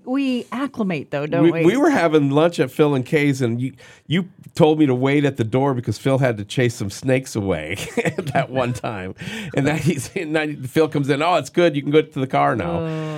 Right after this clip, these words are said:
Speaker 2: You know, we, we don't have that. The,
Speaker 1: Yeah.
Speaker 2: the, the cold weather kills the snakes, so we have that
Speaker 1: Mm.
Speaker 2: going for us.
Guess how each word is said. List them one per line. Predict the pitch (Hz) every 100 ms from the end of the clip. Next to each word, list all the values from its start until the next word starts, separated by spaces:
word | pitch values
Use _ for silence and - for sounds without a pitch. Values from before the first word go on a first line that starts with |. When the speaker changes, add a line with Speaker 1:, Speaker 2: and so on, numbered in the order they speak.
| 147 143
Speaker 2:
You | 131
know, | 127 127 139
we, | 139 147 - - - _
we | 170
don't | 220 247
have | 247 226 165
that. | 180 175 101 - -
The, | - 127
Speaker 1:
Yeah. | 160 147
Speaker 2:
the, | 139 -
the | 147
cold | 156 180 180
weather | 160 160 127
kills | - 160 147
the | -
snakes, | 110 - 135 80 -
so | - 110 98
we | 107 113
have | 117 110
that | 113 151
Speaker 1:
Mm. |
Speaker 2:
going | 87 80
for | 78 76 71
us. | 78